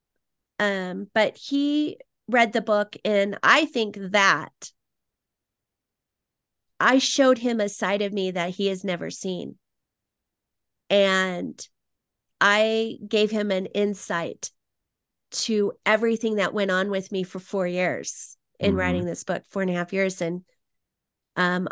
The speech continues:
Speaker 1: I think that's what really changed our relationship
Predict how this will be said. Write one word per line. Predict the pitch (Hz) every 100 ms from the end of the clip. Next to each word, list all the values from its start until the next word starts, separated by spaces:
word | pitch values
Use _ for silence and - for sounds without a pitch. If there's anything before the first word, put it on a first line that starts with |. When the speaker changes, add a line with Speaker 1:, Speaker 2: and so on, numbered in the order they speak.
| -
Speaker 1:
I | 262
think | 294 254 190
that's | 196 208 208 -
what | 208 185 -
really | 196 185 185 180 170 180 _ _ _ _ _ _ _ _ _ _ _ _ _ _ _
changed | - - 196 196 180 185 - - - _ _
our | 196 196
relationship | 196 190 185 180 190 180 - 170